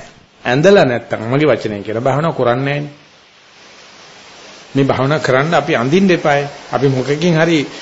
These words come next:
උනන්දුවක් ගන්න එපායි. ඒ උනන්දුවක් ගන්නේ සංස්කාරයක් හරහා. ඒක දැනගෙන යන්න ඕනේ. අපි දියුණුව පිණිස, අභිවෘද්ධිය පිණිස අපි ඉස්සරහට එලවන්න ඕනේ. නම් මේ එළවුම එන්නේ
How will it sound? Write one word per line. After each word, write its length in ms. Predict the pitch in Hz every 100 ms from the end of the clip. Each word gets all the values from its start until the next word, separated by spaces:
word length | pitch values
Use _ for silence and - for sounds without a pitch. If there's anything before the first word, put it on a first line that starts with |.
| -
උනන්දුවක් 460 | 151 165 165 143 120
ගන්න 280 | 120 165 180
එපායි. 380 | 165 156 143 - - - - -
ඒ 120 | 151
උනන්දුවක් 400 | 165 175 175 170
ගන්නේ 280 | 143 156 185
සංස්කාරයක් 640 | 156 160 - 180 143 127
හරහා. 300 | - 117 120 214 - - -
ඒක 160 | - 170
දැනගෙන 520 | 147 151 240 247 220
යන්න 320 | 208 160 180
ඕනේ. 340 | 196 151 117 170 269 - - - - - - - - - - - - - -
අපි 200 | 117 131
දියුණුව 400 | 123 175 190 170
පිණිස, 340 | 156 131 127 - 135 170 185 190
අභිවෘද්ධිය 580 | 120 139 156 156 160
පිණිස 300 | 151 160 170
අපි 200 | 170 170 147
ඉස්සරහට 340 | - 165 170
එලවන්න 460 | 160 151 196 185 151
ඕනේ. 260 | 117 92 - - - - - - - - - - - -
නම් 200 | 143 180
මේ 160 | 175
එළවුම 340 | 147 165 190 196
එන්නේ 720 | 156 156 196 226 151 160